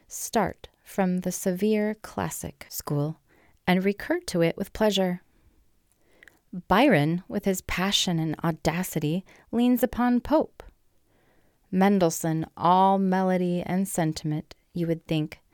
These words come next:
bases his tunes on the counterpoint of Bach. And in an age which found its expression in the softness of Reynolds,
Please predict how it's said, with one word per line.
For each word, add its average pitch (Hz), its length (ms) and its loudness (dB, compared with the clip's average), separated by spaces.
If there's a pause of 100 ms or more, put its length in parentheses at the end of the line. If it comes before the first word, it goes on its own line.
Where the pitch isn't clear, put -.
(300)
bases 170 420 -2
his 220 300 -2
tunes 151 500 -2
on 185 200 0
the 196 100 0
counterpoint 170 680 -4
of 196 160 -6
Bach. 220 380 -4 (1500)
And 208 380 2 (140)
in 208 100 4
an 226 160 2
age 196 400 0
which 196 200 0
found 175 600 0
its - 160 -4
expression 240 800 -2
in 185 120 2
the 202 60 0
softness 196 800 -4
of 180 160 -2
Reynolds, 185 560 -2